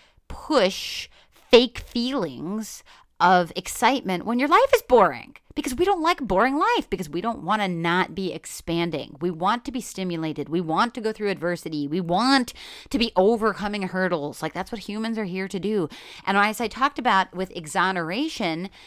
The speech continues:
that they talked about at the end of this book,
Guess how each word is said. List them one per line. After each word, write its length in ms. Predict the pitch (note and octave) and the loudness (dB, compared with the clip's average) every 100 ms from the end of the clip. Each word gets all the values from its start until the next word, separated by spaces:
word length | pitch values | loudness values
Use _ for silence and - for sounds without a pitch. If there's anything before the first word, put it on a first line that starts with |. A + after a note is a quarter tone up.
| - | -10
that 120 | G3+ | -4
they 80 | G3+ | -4
talked 260 | - G#3+ G#3 | -2 -6 -4
about 140 | G3+ | -4
at 100 | F3+ | -2
the 160 | F#3+ - | -6 -6
end 260 | F#3+ G3 | -6 -4
of 200 | F#3 D3+ | -6 -6
this 220 | D#3+ E3 | -6 -6
book, 640 | - - D4 B3 C4 - | -6 -2 2 4 2 -2